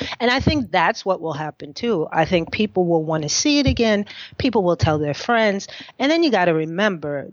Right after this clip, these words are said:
this is gonna go to D V D and to the, the Amazons and the, and the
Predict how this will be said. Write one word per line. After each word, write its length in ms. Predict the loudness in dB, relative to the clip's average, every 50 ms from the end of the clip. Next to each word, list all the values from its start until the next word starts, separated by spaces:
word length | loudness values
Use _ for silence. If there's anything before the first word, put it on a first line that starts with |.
| -4 0
this 200 | 2 2 2 0
is 140 | -2 -4 -6
gonna 220 | -6 -6 -6 -6
go 220 | -6 -6 -4 -4 -4
to 80 | -6
D 220 | -8 -8 -10 -10 -10
V 140 | -12 -14 -10 _
D 500 | 0 2 4 4 4 4 4 4 4 2
and 220 | 2 0 -4 -6
to 480 | -8 -6 -4 -4 -4 -4 -4 -6 -8 -12 -6 _
the, 460 | 4 6 8 8 6 6 4 0 -4 -8 -14 -14 -12 -10 -10 -10 -6 -2
the 180 | -2 -2 0 0 0
Amazons 640 | 0 2 2 2 2 2 2 2 2 0 0 0 -2
and 220 | 0 0 0 0
the, 260 | 2 2 2 0 0 -2
and 220 | -2 -2 -2 0 0
the 240 | 0 0 0 -2